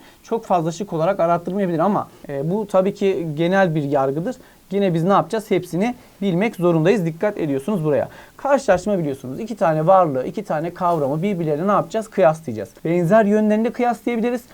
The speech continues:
Farklı yönlerini de kıyaslayabiliriz. Buna ne diyeceğiz? Karşılaştırma diyeceğiz arkadaşlar. Benzerlikleri ve farkları karşılaştırdığımız şeylere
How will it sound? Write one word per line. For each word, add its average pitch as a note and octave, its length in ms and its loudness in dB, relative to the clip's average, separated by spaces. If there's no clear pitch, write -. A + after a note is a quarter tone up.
Farklı A#3+ 400 0
yönlerini A3+ 460 2
de G3 80 2
kıyaslayabiliriz. C#3+ 680 0
Buna A3 160 0
ne A3 120 2
diyeceğiz? F#3 300 -2
Karşılaştırma A#3 880 0
diyeceğiz C#3 280 0
arkadaşlar. C3 560 -2
Benzerlikleri D#3+ 580 2
ve C3 60 -2
farkları E3 420 0
karşılaştırdığımız D#3 760 -4
şeylere F3+ 440 -2